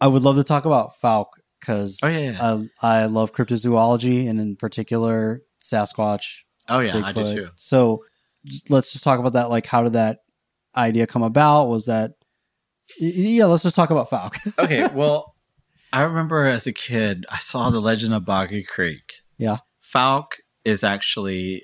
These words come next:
Speaker 2: uh, near Texas, Arkansas border area,
Speaker 1: Mm-hmm.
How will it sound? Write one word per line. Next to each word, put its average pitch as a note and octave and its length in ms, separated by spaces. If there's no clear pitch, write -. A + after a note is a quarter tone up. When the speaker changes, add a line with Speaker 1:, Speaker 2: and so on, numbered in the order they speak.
Speaker 2:
uh, F2 400
near F2+ 600
Texas, A#2 340
Arkansas G2+ 760
border A2+ 460
area, A2 360
Speaker 1:
Mm-hmm. A2 100